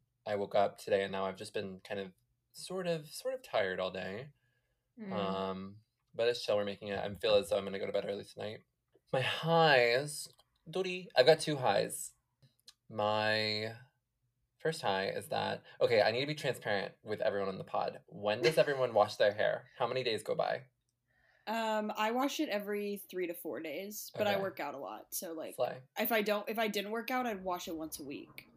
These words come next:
Speaker 1: Okay.
Speaker 2: I used to watch it, like, every other day 'cause I'm working out, but now I would say I wash it, like, every three or four days 'cause I've gone on
Speaker 1: Okay.
Speaker 2: that dry shampoo train.
Speaker 1: Slay. I wash it every three to four days.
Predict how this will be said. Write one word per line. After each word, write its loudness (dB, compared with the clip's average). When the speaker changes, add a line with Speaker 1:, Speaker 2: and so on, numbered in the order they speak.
Speaker 1:
Okay. -6
Speaker 2:
I 6
used 0
to 0
watch 4
it, -2
like, -2
every -2
other -4
day -4
'cause -10
I'm -6
working -8
out, -8
but -2
now -2
I -4
would -4
say -6
I -2
wash -8
it, -8
like, -6
every -10
three -18
or -12
four -12
days -18
'cause -20
I've -8
gone -6
on -4
Speaker 1:
Okay. 0
Speaker 2:
that -10
dry -6
shampoo -10
train. -16
Speaker 1:
Slay. -8
I -6
wash -6
it -4
every -2
three -12
to -8
four -8
days. -10